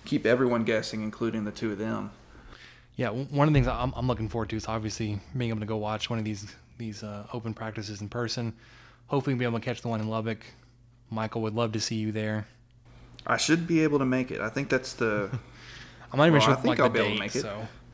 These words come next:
Speaker 1: <laughs>
Speaker 2: yeah.
Speaker 1: Yeah. We, I had it written down and now I can't find it. I'll look it up while you're, if you've got some other, something else to move on to.
Speaker 2: Um, just that, like, th-, there were some questions that Seth raised with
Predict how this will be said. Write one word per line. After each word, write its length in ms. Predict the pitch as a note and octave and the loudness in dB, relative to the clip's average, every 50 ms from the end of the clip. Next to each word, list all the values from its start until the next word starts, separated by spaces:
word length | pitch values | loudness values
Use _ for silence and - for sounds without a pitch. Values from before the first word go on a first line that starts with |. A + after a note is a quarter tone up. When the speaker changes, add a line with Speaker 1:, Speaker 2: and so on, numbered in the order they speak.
| - - | -14 -8
Speaker 1:
<laughs> 380 | - - - - - - - - | -8 -8 -8 -8 -16 -16 -10 -4
Speaker 2:
yeah. 220 | - - E3 - - | 0 2 2 2 4
Speaker 1:
Yeah. 200 | - B2 A#2+ A#2 - - - - - - - - | 2 2 2 2 -4 -6 -14 -14 -14 -12 -4 4
We, 200 | D3+ D#3 D#3 E3+ - | 6 6 6 6 2
I 80 | D3 D3 | 6 6
had 120 | F3 F3 | 10 10
it 60 | D#3+ | 10
written 260 | C3+ C#3+ C#3+ - C3 | 12 10 10 8 8
down 240 | A#2+ B2+ B2+ B2 B2 | 2 2 4 4 4
and 100 | A#2+ A2+ | 2 2
now 240 | A2+ A2+ A2+ A2 A2 | 4 4 4 4 2
I 40 | A2 | 0
can't 260 | - - A#2 A2+ - | -2 -4 -6 -6 -4
find 240 | - - F#2+ F#2 F2+ | -6 -6 -6 -4 -6
it. 100 | G2+ - - - - - - - - - - - - - - - - - - - - - | -8 -10 -12 -20 -20 -20 -18 -18 -18 -18 -20 -20 -20 -20 -20 -20 -20 -20 -18 -12 -2 2
I'll 100 | B2+ B2 | 4 4
look 180 | A#2 A2+ - | 4 4 2
it 80 | A2 G#2+ | 0 0
up 180 | G#2 G2+ - - | -2 -2 -2 -2
while 120 | - F#2+ | -2 -2
you're, 140 | G2+ G#2+ - - - | -2 -4 -6 -6 -8
if 180 | A#2 A2 - | -8 -6 -4
you've 160 | - - E2 - | -6 -6 0 4
got 180 | - A#2 A2+ - | 4 4 4 2
some 140 | G#2+ A2+ | 0 2
other, 280 | A#2 A#2 A2+ A2+ A2 - - - - - | 2 2 2 2 0 -2 -6 -12 -14 -10
something 220 | - - C3 A2+ B2 | -2 -2 0 0 2
else 140 | A#2+ A2+ - | 0 -2 -2
to 100 | - A2 | -4 -2
move 160 | A#2 A2+ A2+ | -2 0 2
on 160 | A2+ A2+ A2+ | 0 0 0
to. 220 | - A#2 A2+ A2+ A2+ - - - - - - - - - - - _ _ _ _ - | 0 -2 -2 -2 -4 -6 -10 -10 -10 -10 -14 -16 -16 -16 -18 -18 _ _ _ _ -6
Speaker 2:
Um, 440 | C#3+ C3 B2+ B2+ B2 B2 A#2 G2+ G2 - - - - - - - C#4+ C#4+ - _ _ - D3 | -2 0 0 2 2 2 0 -2 -4 -10 -20 -20 -20 -20 -20 -20 -20 -20 -20 _ _ -10 -6
just 280 | A#2+ C3 E3+ F3 - - | 0 0 0 0 2 2
that, 260 | F3 C#3 B2+ - B2+ | 2 2 2 -2 -2
like, 280 | C3+ B2+ A#2 A2 - - | -2 -2 -2 -2 -6 -12
th-, 220 | D3+ C#3 C3+ C3 | -8 -8 -6 -2
there 120 | C#3 C#3+ C#3+ | 0 0 2
were 80 | B2 | 2
some 180 | - - B2 A2+ | 0 0 -2 -2
questions 420 | - - C#3+ C3+ C3 - C#3 B2+ | 0 2 0 2 2 2 0 0
that 140 | B2 A2 A2+ | 0 -2 -2
Seth 300 | - D3 C3 B2 - - | 2 2 2 2 0 0
raised 360 | C3+ C3 B2 B2 B2 A#2 - | 0 2 2 2 2 0 0
with 320 | A#2 A#2 A2+ A2 G#2 - | -2 -2 -2 -2 -4 -8